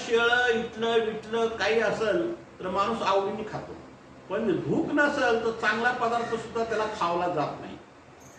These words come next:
अशी औसाची परिस्थिती आहे की तिला दुधाशिवाय मांडे काही खाता येईना. पण औसा बिचारीला इतका घनार्थ कसा समजणार? आता नागदेवांना बोलायचा हेतू वेगळा होता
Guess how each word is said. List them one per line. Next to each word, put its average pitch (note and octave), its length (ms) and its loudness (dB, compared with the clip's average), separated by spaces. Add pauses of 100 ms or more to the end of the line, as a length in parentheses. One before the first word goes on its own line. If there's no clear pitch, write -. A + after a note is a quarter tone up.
(320)
अशी B3+ 380 0
औसाची A3+ 480 4
परिस्थिती G#3+ 640 -2
आहे A#2 80 -2 (580)
की G#3+ 160 -14
तिला A#3+ 160 4
दुधाशिवाय A3+ 600 2
मांडे F#3+ 320 2
काही G#3+ 200 -4
खाता F#3 240 -4
येईना. B3 440 -2 (840)
पण D4 240 4 (140)
औसा C4+ 400 4 (540)
बिचारीला B3+ 640 2
इतका B3 440 6 (1040)
घनार्थ C4 580 4
कसा B3 300 2
समजणार? F3 600 -2 (800)
आता C#4+ 440 6
नागदेवांना B3+ 760 2 (440)
बोलायचा G#3+ 520 2
हेतू A3+ 340 2
वेगळा A#3 300 2
होता - 320 0